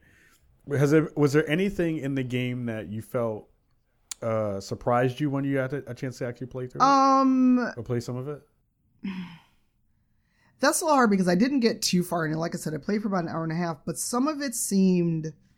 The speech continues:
Speaker 2: punishing even on simple, 'cause I did drop the difficulty down after I just kept getting frustrated. Um,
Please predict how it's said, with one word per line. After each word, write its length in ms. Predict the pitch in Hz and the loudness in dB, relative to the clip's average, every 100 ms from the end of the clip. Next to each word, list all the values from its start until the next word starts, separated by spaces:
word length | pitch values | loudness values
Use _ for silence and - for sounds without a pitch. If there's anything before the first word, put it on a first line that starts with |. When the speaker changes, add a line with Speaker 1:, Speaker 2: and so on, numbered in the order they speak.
| _ - - _ - _ _ _ _ _ | _ -20 -20 _ -20 _ _ _ _ _
Speaker 2:
punishing 540 | - 262 269 254 220 | 0 2 2 4 4
even 340 | 202 190 202 202 | 4 4 6 6
on 140 | 175 | 4
simple, 440 | 139 - 160 202 202 | 0 -2 -2 0 -2
'cause 100 | 185 | -2
I 60 | 156 | 0
did 180 | 175 | 0
drop 260 | 170 175 - | 0 -4 -6
the 60 | 135 | -10
difficulty 480 | 143 - 160 165 | -10 -10 -10 -6
down 480 | 175 175 175 175 175 | -2 0 0 2 0
after 320 | - 160 165 | -2 -6 -6
I 80 | 151 | -6
just 320 | 147 147 - | -6 -8 -10
kept 220 | - - 151 | -12 -10 -8
getting 180 | 139 | -8
frustrated. 560 | 131 139 - 165 165 170 - _ _ _ _ _ 165 | -8 -10 -8 -6 -6 -10 -14 _ _ _ _ _ 2
Um, 760 | 165 160 156 147 143 139 139 | 4 4 2 0 0 -2 -4